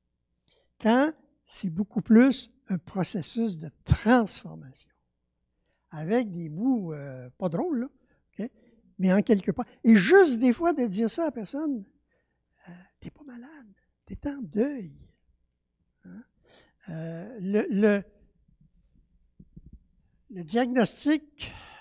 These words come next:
euh, euh, dépression situationnelle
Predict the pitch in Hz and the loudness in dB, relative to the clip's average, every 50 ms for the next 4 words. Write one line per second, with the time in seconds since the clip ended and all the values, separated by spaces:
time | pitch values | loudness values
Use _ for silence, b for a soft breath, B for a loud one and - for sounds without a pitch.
0 | B - _ - 190 190 190 190 190 190 220 294 - _ _ _ _ 381 _ _ | B -16 _ -4 -2 0 0 0 -2 -4 -6 -12 -18 _ _ _ _ _ _ _
1 | _ _ - 233 185 185 180 175 165 156 151 151 123 131 _ _ _ _ _ _ | _ _ -8 -6 -6 -6 -6 -6 -8 -10 -10 -12 -14 -16 _ _ _ _ _ _
2 | _ _ _ _ _ _ _ _ _ _ _ _ 208 170 269 311 311 302 269 262 | _ _ _ _ _ _ _ _ _ _ _ _ 2 4 4 4 6 4 2 2
3 | - - - 285 277 285 294 262 - - - - 208 - - - 240 220 226 202 | 2 2 2 4 4 4 4 2 0 -4 -8 -8 -10 -10 -2 0 2 2 2 2
4 | - - 233 208 202 214 226 240 254 262 262 254 269 - | 0 0 0 0 2 2 2 2 2 0 0 -2 -4 -6